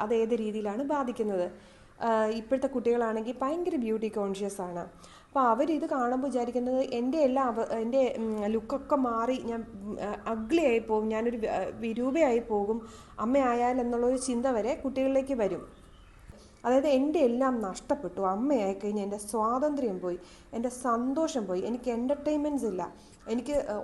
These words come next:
ഉറക്കമില്ല, ഏഹ്, എൻ്റെ ലൈഫ്, ഏഹ്, വേ-, വേറൊരാൾക്ക് വേണ്ടി കൊടുക്കുക, ഇത്ര നാൾ ഞാൻ സ്വയം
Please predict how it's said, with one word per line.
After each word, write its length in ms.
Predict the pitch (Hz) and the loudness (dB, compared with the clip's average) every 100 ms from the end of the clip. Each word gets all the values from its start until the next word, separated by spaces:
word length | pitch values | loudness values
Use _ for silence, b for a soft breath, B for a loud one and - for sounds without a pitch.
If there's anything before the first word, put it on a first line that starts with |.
| 208 | -4
ഉറക്കമില്ല, 600 | 254 269 - 320 202 190 - B B - 208 | -4 -2 2 2 2 -2 -6 B B -12 -6
ഏഹ്, 140 | 202 - | -6 -4
എൻ്റെ 160 | 233 294 262 | -4 -2 -2
ലൈഫ്, 400 | 214 240 - 285 262 220 | -2 -4 -2 0 0 -2
ഏഹ്, 160 | 208 202 208 | -4 -6 -6
വേ-, 120 | 202 196 | -4 -2
വേറൊരാൾക്ക് 400 | 233 262 233 247 | -2 0 0 0
വേണ്ടി 140 | 233 240 | -2 -2
കൊടുക്കുക, 320 | 208 208 226 185 | -4 -2 -2 -4
ഇത്ര 140 | - 240 | -4 -2
നാൾ 100 | 247 240 233 | 0 0 0
ഞാൻ 100 | 240 240 | -2 -4
സ്വയം 340 | - 208 240 | -4 -2 0